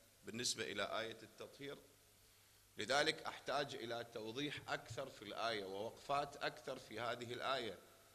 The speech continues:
لأنه يبتني عليها الكثير من عقيدة المسلم. وإنما وقعنا في هذا الخلط والتضارب في عدم الرؤية الصحيحة لقراءة النص الديني، وإنما وقعنا في هذا التشتت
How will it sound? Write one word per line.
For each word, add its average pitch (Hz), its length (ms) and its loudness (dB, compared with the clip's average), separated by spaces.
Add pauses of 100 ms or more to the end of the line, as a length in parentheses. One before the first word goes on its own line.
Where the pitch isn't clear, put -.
(160)
لأنه 127 520 0
يبتني 131 500 -2
عليها 127 400 -2
الكثير 165 1080 -2 (340)
من 120 280 -2
عقيدة 170 760 -4
المسلم. 139 720 -2 (640)
وإنما 151 580 6
وقعنا 131 640 6
في 123 240 4
هذا 131 300 8
الخلط 135 540 0
والتضارب 123 840 0 (600)
في 131 220 4
عدم 143 400 6
الرؤية 135 400 0
الصحيحة 127 580 -2
لقراءة 123 760 0
النص 127 420 -2
الديني، 151 640 -2 (1040)
وإنما 156 560 6
وقعنا 135 640 6
في 131 260 0
هذا 151 240 6
التشتت - 960 -2